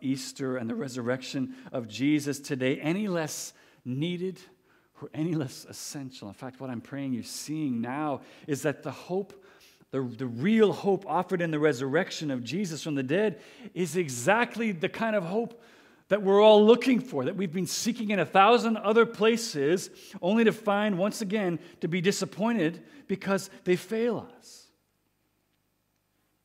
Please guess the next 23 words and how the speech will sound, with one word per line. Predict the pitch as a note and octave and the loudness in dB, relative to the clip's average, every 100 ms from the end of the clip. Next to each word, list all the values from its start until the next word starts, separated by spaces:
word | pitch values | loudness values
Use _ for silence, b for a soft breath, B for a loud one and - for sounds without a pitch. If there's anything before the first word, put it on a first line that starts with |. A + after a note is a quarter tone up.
| _ | _
Why? | - F3 E3+ | -10 -8 -6
Because | C#3+ D#3 C3+ - | -6 -6 -8 -8
this | - G#3 - - b b b b | -6 -6 -8 -14 b b b b
living | - D3 F3+ E3+ | -4 -2 0 -2
hope | D3+ B2+ D#3+ E3 | -4 -8 -10 -10
that | C3+ B2 | -12 -12
Peter's | - E3+ D#3 | -10 -10 -10
talking | - D#3 - C#3 | -12 -14 -12 -12
about | B2+ B2 A#2 | -8 -8 -10
here | C3+ | -12
is | C3+ A2+ F#2 | -12 -12 -16
real. | F#2 F#2 D3 E3+ A2 b b | -18 -18 -18 -18 -20 b b
This | - - | -16 -14
is | - B2 | -14 -18
real, | C3+ F#3+ D#3+ | -16 -12 -12
something | - - F3 | -14 -16 -16
you | E3+ | -12
can | - G#2+ | -8 -6
really | C3 G3 F3+ B B B B B _ | -4 -4 -4 B B B B B _
know | B2+ E3+ F#3+ E3+ C3 | 0 0 0 0 -2
and | B2 A#2+ | -4 -4
rely | B2 B2 D3+ F#3+ | -2 -2 -4 -6
on | E3+ G2 | -8 -10